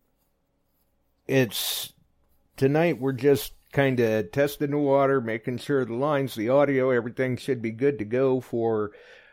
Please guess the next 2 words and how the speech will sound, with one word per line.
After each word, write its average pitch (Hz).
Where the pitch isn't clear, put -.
Wednesday. 113
No, 110